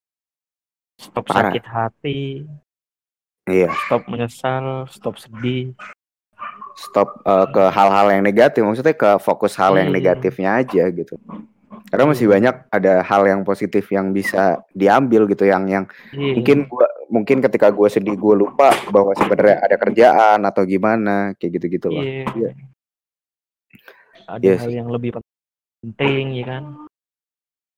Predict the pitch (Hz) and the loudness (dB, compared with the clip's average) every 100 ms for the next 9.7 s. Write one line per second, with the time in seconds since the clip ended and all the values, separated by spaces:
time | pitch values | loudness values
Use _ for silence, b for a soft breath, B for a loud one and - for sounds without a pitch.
0 | _ _ _ 101 92 82 82 - _ _ | _ _ _ 2 4 2 -4 -14 _ _
1 | _ _ _ _ _ - 90 87 87 80 | _ _ _ _ _ -2 0 0 -2 -6
2 | 80 80 - 78 73 - - - 202 - | -6 -8 -10 -10 -10 -14 -14 -16 -12 -10
3 | 240 - - - - - - - - - | -6 -6 -6 -8 -8 -6 -6 -6 -6 -2
4 | 95 98 - - - - - - - - | 0 0 -2 -8 -6 -8 -10 -14 -18 -18
5 | - - - - _ 110 123 139 139 - | -14 -16 -16 -20 _ -4 -2 0 -2 -6
6 | - 127 143 160 165 101 78 - - 113 | -8 -4 -2 -2 -2 -4 -6 -8 -2 0
7 | 104 120 117 113 110 107 110 110 123 117 | 2 2 4 2 0 0 0 -2 0 0
8 | 113 117 131 143 196 - 127 143 185 180 | 0 2 2 0 -4 -2 -2 0 0 -2
9 | 151 139 120 120 123 - | -2 -2 -2 -4 -6 -4